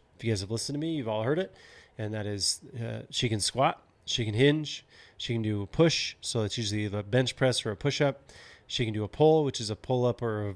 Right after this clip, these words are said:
a, a variation of a row, and she can carry. She can carry weight in different positions.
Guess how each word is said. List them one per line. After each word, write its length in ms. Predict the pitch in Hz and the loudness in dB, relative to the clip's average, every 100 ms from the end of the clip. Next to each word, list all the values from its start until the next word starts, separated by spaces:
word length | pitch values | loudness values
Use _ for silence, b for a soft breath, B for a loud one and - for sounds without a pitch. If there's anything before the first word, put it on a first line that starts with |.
| - | -8
a, 60 | 131 | -6
a 40 | |
variation 500 | 107 113 107 107 - | -2 0 0 -2 -2
of 100 | 110 | -4
a 40 | 107 | -2
row, 320 | 113 139 143 | 4 4 4
and 180 | - 139 | 0 -2
she 140 | 165 | -2
can 120 | 147 | -2
carry. 360 | - 165 127 90 - | 0 2 2 -2 -10
She 160 | - 117 | -14 -10
can 40 | |
carry 400 | 104 113 110 107 95 - | -2 0 2 0 -6 -4
weight 320 | 113 113 98 | 0 0 0
in 180 | - 101 | -6 -4
different 320 | 98 113 104 | -2 -4 -6
positions. 540 | 101 95 117 - 92 | -6 -2 -2 -2 -8